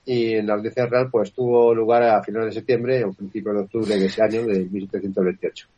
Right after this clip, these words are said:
Pero el rey parece ser que se estaba perdiendo la cabeza. Cuando vuelve a España,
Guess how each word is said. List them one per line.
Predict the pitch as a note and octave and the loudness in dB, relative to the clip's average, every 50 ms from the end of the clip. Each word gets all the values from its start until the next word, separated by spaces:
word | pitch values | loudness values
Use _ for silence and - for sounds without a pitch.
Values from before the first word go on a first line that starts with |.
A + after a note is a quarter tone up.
| _ _ _ _ - - - _ _ _ _ _ _ | _ _ _ _ -20 -20 -20 _ _ _ _ _ _
Pero | - A#2+ G#2+ G#2+ | 2 4 4 4
el | G#2 G#2 | 6 6
rey | C3 C3 B2+ | 4 4 4
parece | C3 B2 A#2+ A#2 A2 | 4 2 2 2 0
ser | B2+ B2+ | -2 0
que | B2+ A#2 | 0 0
se | G2 G2+ | 0 0
estaba | G#2 - - B2 A#2+ A#2 A2+ G#2+ G#2 G2+ F#2+ F#2 F2+ F2+ _ _ _ _ _ _ | -6 -4 -2 0 4 4 4 6 4 4 2 -2 -6 -12 _ _ _ _ _ _
perdiendo | - A2 F#2+ G#2+ G#2+ G#2+ | -8 -8 -6 -4 -4 -2
la | F#2+ F#2 F#2 | -2 -2 -2
cabeza. | F2 F2+ F#2 F#2 - _ _ _ _ _ _ _ - _ _ _ _ - - - - - - _ _ _ _ _ - | -2 -6 -6 -10 -12 _ _ _ _ _ _ _ -20 _ _ _ _ -20 -20 -20 -20 -20 -20 _ _ _ _ _ -2
Cuando | - B2+ A#2+ C3 | -2 0 2 4
vuelve | C3 C3+ D3 D3 | 4 4 4 4
a | |
España, | C3 C3 - D#3 D3 D#3 E3+ F3+ | 2 2 2 0 0 0 -6 -8